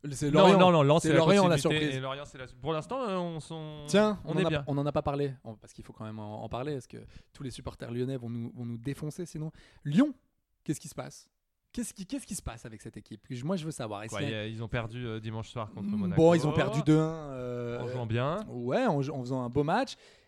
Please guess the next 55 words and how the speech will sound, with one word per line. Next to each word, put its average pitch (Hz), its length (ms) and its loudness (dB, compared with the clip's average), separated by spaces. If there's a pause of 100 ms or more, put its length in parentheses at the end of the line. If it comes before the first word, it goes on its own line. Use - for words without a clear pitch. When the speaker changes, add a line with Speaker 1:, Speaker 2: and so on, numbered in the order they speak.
Speaker 1:
Mais, 196 320 2
euh, 139 580 4
je - 40 -10
te 147 80 -2
rappelle 143 220 0
qu'ils 127 120 -10
ont 123 40 -4
pas 139 100 -6
de - 60 -20
Coupe 139 160 -14
d'Europe 123 240 -6
cette 120 180 -12
année. 190 280 -10
Speaker 2:
Mm. 143 180 -2
Speaker 1:
Donc, 139 240 -6
c'est 139 180 -6
cette 190 300 -2
année 190 220 0
ou 185 100 0
jamais. 185 240 0
Speaker 2:
Ils 120 120 0
ont 123 40 4
Speaker 1:
Si - 60 -2
Speaker 2:
fait 143 60 6
un 135 40 6
recrutement 120 420 -2
de 113 60 -4
malade. 131 400 2 (260)
Speaker 1:
Incroyable, 175 380 -4
ce - 100 -12
recrutement. 127 480 -8
Et 120 60 -8
puis 120 100 0
Speaker 2:
Ouais. 110 140 2
Speaker 1:
surtout, 196 320 0
euh, 123 280 2 (440)
Speaker 2:
Et - 40 -2
Speaker 1:
là, 143 140 2
Speaker 2:
pour, 139 60 2
Speaker 1:
euh, 117 320 -2
Speaker 2:
là, 117 60 -6
Speaker 1:
la 135 100 -2
Speaker 2:
pour 139 160 -4
Speaker 1:
Gazette, 151 200 -4
Speaker 2:
l'instant, 131 200 -6
ouais. 113 80 -8
Speaker 1:
c'est, 107 200 -14
c'est, 127 280 -10
c'est, 127 300 -10
c'est 123 180 -10
bon, 196 400 -2
euh, 135 220 -4
ça 127 160 -10
joue 127 120 -12
bien. 185 340 -2